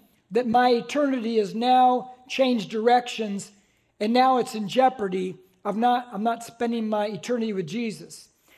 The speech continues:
And so Jesus comes to correct that trajectory, realign it, by coming to a cross, dying there, carrying our sins, shedding his blood, and it's his blood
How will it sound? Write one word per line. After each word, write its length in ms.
And 160
so 140
Jesus 500
comes 480
to 120
correct 680
that 340
trajectory, 640
realign 580
it, 140
by 140
coming 380
to 120
a 60
cross, 720
dying 460
there, 240
carrying 600
our 220
sins, 720
shedding 840
his 300
blood, 680
and 100
it's 160
his 220
blood 640